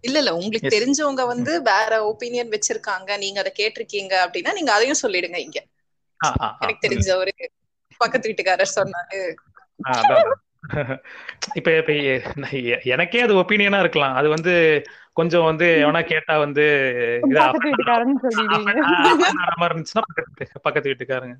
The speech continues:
Speaker 2: அப்படின்றலாம், அதுவும் பண்ணிக்கலாம். அதுதான், all men are same, but என்ன சொல்றது, அவ-, அவங்களோட ஒப்பீனியன் அதெல்லாம் வேற தானே,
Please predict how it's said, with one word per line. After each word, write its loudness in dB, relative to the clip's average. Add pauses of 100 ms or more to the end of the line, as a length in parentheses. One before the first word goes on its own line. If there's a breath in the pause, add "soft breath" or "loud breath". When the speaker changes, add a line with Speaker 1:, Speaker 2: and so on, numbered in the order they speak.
(140)
Speaker 2:
அப்படின்றலாம், -12 (300)
அதுவும் -4
பண்ணிக்கலாம். -2 (1160 loud breath)
அதுதான், 0 (1200)
all 2
men 2
are 2
same, 2 (200)
but 0 (1160)
என்ன -4
சொல்றது, -2 (120)
அவ-, -4
அவங்களோட 4
ஒப்பீனியன் 2
அதெல்லாம் 0
வேற 0
தானே, -6